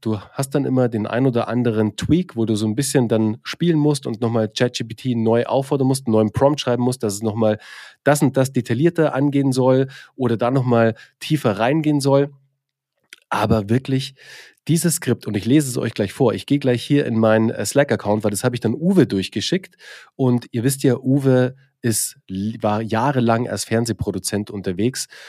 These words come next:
und, ähm, Uwe wird jetzt dieses Skript nehmen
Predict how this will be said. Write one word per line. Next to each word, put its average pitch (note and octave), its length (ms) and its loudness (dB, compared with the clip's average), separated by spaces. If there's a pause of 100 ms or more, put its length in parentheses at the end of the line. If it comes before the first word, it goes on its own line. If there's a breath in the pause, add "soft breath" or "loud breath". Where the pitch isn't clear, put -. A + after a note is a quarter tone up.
(140 loud breath)
und, A2 480 0
ähm, G#2 420 0 (480 soft breath)
Uwe D3+ 220 4
wird B2 140 4
jetzt - 220 -4
dieses E3+ 240 0
Skript - 360 -6
nehmen C#3 400 0